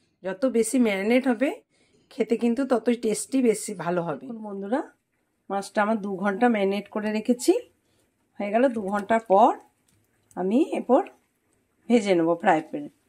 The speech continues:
তাওয়া প্যানে। এরপর এখানে আমি একটা বড় তাওয়া বসিয়ে দিয়েছি, তাওয়া ফ্রাই প্যান। এরপর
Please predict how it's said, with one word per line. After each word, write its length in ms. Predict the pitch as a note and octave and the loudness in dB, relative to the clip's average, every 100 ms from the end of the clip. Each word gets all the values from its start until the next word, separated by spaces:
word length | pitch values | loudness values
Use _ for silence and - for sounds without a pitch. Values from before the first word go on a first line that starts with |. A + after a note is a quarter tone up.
| _ _ G#3 | _ _ 0
তাওয়া 220 | F#3+ F3+ | 2 0
প্যানে। 260 | D#3+ C3+ C#3 _ _ _ _ _ _ _ _ _ _ _ _ _ _ _ _ _ _ _ _ _ | -6 -12 -16 _ _ _ _ _ _ _ _ _ _ _ _ _ _ _ _ _ _ _ _ _
এরপর 280 | G3+ G#3+ C4+ | -6 -2 -2
এখানে 320 | - G3+ G#3 G#3+ | -4 -8 -4 -4
আমি 140 | G#3+ | -4
একটা 180 | G#3+ C#4 | -4 -2
বড় 300 | G#3+ F#3 F#3+ D#4 - _ _ _ _ _ _ _ _ _ _ | 2 2 2 0 -2 _ _ _ _ _ _ _ _ _ _
তাওয়া 240 | G3 G3 G#3 | -2 2 2
বসিয়ে 360 | G#3 G3 - D#3 | 0 -6 -6 -8
দিয়েছি, 280 | D3+ D3 D#3 _ - | -8 -10 -16 _ -6
তাওয়া 220 | F3 E3+ - | -4 -4 -4
ফ্রাই 180 | D#3 C#3 | -4 -4
প্যান। 180 | C3 D3 - _ _ _ _ _ _ _ _ _ _ _ _ _ _ _ _ - | -10 -14 -16 _ _ _ _ _ _ _ _ _ _ _ _ _ _ _ _ -16
এরপর 300 | F3+ G#3 | -8 -4